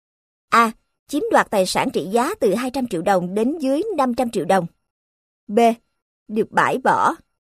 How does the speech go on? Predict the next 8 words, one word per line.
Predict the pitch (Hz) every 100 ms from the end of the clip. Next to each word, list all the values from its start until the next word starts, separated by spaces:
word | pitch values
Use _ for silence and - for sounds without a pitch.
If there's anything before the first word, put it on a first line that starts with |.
| _ _ _ _ _ - -
C. | 240 226 _ _ _ _
Lợi | 220 214
dụng | 214 190 196
thiên | 302 247
tai, | 254 233 233
dịch | 202 214
bệnh. | - 202 151 190 - _ _ _ _ _ _ _ -
Bốn. | 208 226